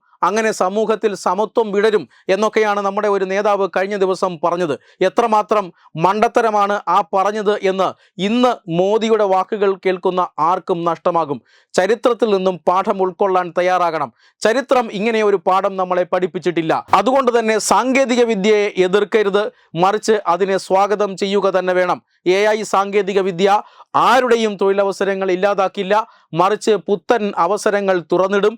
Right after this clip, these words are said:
വിദ്യാഭ്യാസ മേഖലയിലും കാർഷിക മേഖലയിലും അതുപോലെ തന്നെ സുസ്ഥിരമായ ഊർജോൽപാദന മേഖലയിലുമെല്ലാം വലിയ പങ്ക് വഹിക്കാൻ ഈ എ ഐ സാങ്കേതിക വിദ്യയ്ക്ക് കഴിയും എന്ന് അദ്ദേഹം പാരീസിൽ പറഞ്ഞു. മാത്രമല്ല, ഉത്തരവാദിത്വത്തോടുകൂടി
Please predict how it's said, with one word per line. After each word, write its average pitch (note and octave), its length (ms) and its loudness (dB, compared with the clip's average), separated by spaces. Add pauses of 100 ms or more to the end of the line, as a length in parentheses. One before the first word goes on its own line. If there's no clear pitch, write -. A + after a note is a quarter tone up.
(280)
വിദ്യാഭ്യാസ A3 680 2
മേഖലയിലും G3+ 520 0 (360)
കാർഷിക A#3 420 2 (100)
മേഖലയിലും G3+ 540 0 (300)
അതുപോലെ A3+ 440 0
തന്നെ G#3 300 -4 (280)
സുസ്ഥിരമായ A3+ 880 2 (240)
ഊർജോൽപാദന G#3+ 880 0
മേഖലയിലുമെല്ലാം G3 720 0 (400)
വലിയ A#3+ 280 2 (140)
പങ്ക് A#3+ 300 0
വഹിക്കാൻ F#3+ 400 0 (320)
ഈ F#3+ 120 0 (220)
എ - 20 4 (160)
ഐ - 20 -2 (140)
സാങ്കേതിക G3 520 0
വിദ്യയ്ക്ക് F#3+ 380 -2
കഴിയും F#3+ 280 -2 (100)
എന്ന് F#3 220 0
അദ്ദേഹം F3+ 280 0 (340)
പാരീസിൽ F#3+ 480 0
പറഞ്ഞു. F3+ 280 0 (360)
മാത്രമല്ല, G3+ 480 2 (320)
ഉത്തരവാദിത്വത്തോടുകൂടി G#3+ 1160 0